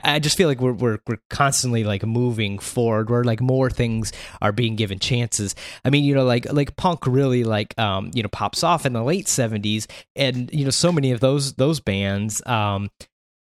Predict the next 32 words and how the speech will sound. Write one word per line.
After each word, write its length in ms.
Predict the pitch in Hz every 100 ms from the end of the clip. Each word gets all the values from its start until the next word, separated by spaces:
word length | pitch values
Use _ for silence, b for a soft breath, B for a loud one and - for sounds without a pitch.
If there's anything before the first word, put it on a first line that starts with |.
| _ - -
you 120 | 226
know, 280 | 190 165 165
are, 280 | 156 151 143
are 340 | 127 123 113 113
never 460 | 120 127 127 123
really 260 | 117 123 117
become 340 | 110 113 104
famous, 540 | 107 160 143 131 127 139
never 220 | 127 120
really, 220 | 117 113
like, 180 | 101 98
sell 320 | - 131 120
a 40 |
ton 240 | 107 - 110
of 80 | 101
records 500 | 113 110 113 107 113
or 100 | 113
anything, 480 | 110 104 - 107 110
you 80 | 110
know, 120 | 104
but, 180 | 110 -
but 160 | 113 - - _ _ _ -
they 140 | 110
made, 320 | 107 123 123
they 100 | 117
were 160 | 110 107
able 320 | 113 123 113
to 140 | - 90
make 280 | 101 110
records, 540 | 92 92 - 87 - -
you 80 | 95
know? 160 | 98